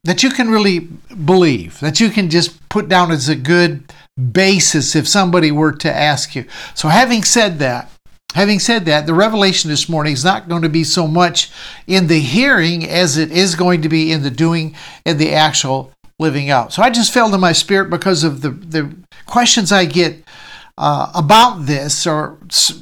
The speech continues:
it's surrounding this kind of idea, uh, I just felt that I needed to take some time this morning and, and just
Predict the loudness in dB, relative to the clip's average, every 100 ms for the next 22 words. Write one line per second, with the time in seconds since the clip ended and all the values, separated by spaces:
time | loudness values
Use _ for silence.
0 | -16 -12 -12 -14 -18 -14 -6 -2 2 2
1 | 2 0 0 -4 -4 -2 -4 -4 -2 0
2 | 2 2 0 -4 -18 -20 -20 -20 _ 0
3 | 2 2 2 2 0 -2 -12 -20 -12 -2
4 | 0 2 2 0 2 2 2 2 2 2
5 | 0 0 0 -2 -2 -12 -2 -2 0 -2
6 | -2 -2 0 -2 -4 -4 -4 -4 -6 -8
7 | -12 -18 _ _ _ _ _ -6 -6 -6
8 | -2 0 2 0 -6